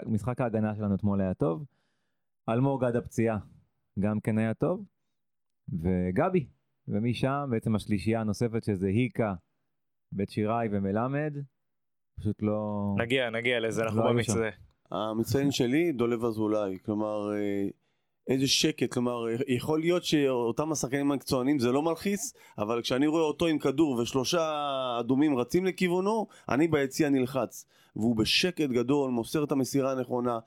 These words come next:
Speaker 3: כל כדור גובה הוא לקח, כמעט כל כדור גובה אתמול שהיה ב-, בקרב אווירי, הוא יצא עם הכדור, אה, הוא זכה בכדור, ממש משחק מצוין שמאוד מאוד, אה, מעודד אותי, אה, לקראת ההמשך.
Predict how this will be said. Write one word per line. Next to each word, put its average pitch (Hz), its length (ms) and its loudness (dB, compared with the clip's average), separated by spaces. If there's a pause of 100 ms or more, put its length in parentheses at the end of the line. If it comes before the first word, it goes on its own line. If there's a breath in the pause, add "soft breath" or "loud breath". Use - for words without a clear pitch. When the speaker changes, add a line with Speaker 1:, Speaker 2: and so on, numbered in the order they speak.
(380 loud breath)
Speaker 3:
כל 165 320 2
כדור 143 340 2
גובה 143 260 2
הוא 131 140 2
לקח, 120 460 -4 (300)
כמעט 143 280 0
כל 160 180 2
כדור 139 300 0
גובה 147 240 2
אתמול 143 240 -2
שהיה 143 480 0 (360 loud breath)
ב-, 117 280 4
בקרב 127 320 0
אווירי, 135 400 2
הוא 151 180 4
יצא 120 180 0
עם 135 140 0
הכדור, 123 540 2
אה, 120 40 4
הוא 131 260 2
זכה 131 200 0
בכדור, 135 580 0 (440)
ממש 139 480 -2
משחק 131 340 0
מצוין 143 480 0
שמאוד 117 1040 0
מאוד, 135 340 0
אה, 120 240 0 (360 soft breath)
מעודד 117 320 4
אותי, 135 380 2
אה, 110 680 0
לקראת 107 300 -2
ההמשך. 101 480 -4